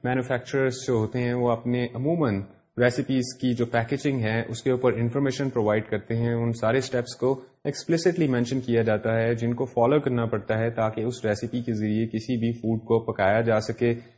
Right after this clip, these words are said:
یا پھر بنایا جا سکے۔ سو، یہاں پر مارکیٹرز کے پاس اپرچونٹی ہوتی ہے کہ وہ کنزیومرز کو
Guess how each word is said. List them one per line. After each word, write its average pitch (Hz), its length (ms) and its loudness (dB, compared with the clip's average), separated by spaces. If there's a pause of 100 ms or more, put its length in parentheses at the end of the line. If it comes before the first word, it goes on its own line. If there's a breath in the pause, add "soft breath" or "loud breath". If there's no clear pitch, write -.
(180)
یا 127 120 4
پھر 127 200 4 (220)
بنایا 104 340 2
جا 95 200 4
سکے۔ 80 320 -6 (520)
سو، 160 300 6 (260)
یہاں 156 320 4
پر 139 180 6 (260)
مارکیٹرز 127 540 0
کے 139 80 -2
پاس 120 260 2
اپرچونٹی 117 640 0
ہوتی 120 420 0
ہے 120 120 4
کہ 120 100 0
وہ 120 160 2
کنزیومرز 117 560 -2
کو 117 200 0